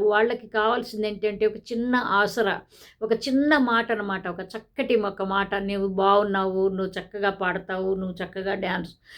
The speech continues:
డ్యాన్స్ చేస్తావు, లేదు లేతే నీ హ్యాండ్ రైటింగ్ చాలా బాగుంటుంది, లేకపోతే ఇదిగో" అట్లా చిన్న చిన్నవి. ఇప్పుడు మనకి, మనకి ఇవేమి ఖర్చు అయ్యేది కాదండి. కాకపోతే ఏంటంటే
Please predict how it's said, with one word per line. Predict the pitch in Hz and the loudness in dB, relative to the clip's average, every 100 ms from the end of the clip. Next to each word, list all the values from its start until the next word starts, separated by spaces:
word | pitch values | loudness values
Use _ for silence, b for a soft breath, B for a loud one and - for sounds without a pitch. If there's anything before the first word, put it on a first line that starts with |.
| B 196 | B 2
డ్యాన్స్ | 202 202 - 208 | 4 4 0 -4
చేస్తావు, | 190 - 196 185 185 190 190 B B | -4 -4 -6 -4 -2 -2 -4 B B
లేదు | 208 214 220 208 | 6 8 10 8
లేతే | 202 196 196 | 6 -2 -2
నీ | 196 202 | -4 -2
హ్యాండ్ | 180 196 208 214 | -2 -4 -2 0
రైటింగ్ | 202 202 190 | 0 -2 -10
చాలా | 196 190 202 | -8 -2 -2
బాగుంటుంది, | 196 190 190 180 185 185 185 | 0 0 -2 -4 -4 -2 0
లేకపోతే | 190 185 185 - 202 202 | 0 0 -2 -8 -2 2
ఇదిగో" | 190 190 202 220 | 2 2 2 2
అట్లా | - 247 294 | -2 -2 -2
చిన్న | - 302 320 381 | -2 0 0 0
చిన్నవి. | 370 349 330 285 | 0 4 4 4
ఇప్పుడు | 247 226 | -2 -2
మనకి, | 233 233 226 240 254 269 B B B | 0 0 -2 0 0 0 B B B
మనకి | 247 269 247 269 | 2 2 2 2
ఇవేమి | 262 262 302 349 | 6 6 4 0
ఖర్చు | - 269 262 339 | -2 -2 2 4
అయ్యేది | 285 294 285 | 4 4 2
కాదండి. | - 226 220 226 202 | 2 0 2 4 2
కాకపోతే | 320 330 - 277 262 | 2 0 -2 -4 -2
ఏంటంటే | 233 226 233 220 202 | 0 0 0 2 4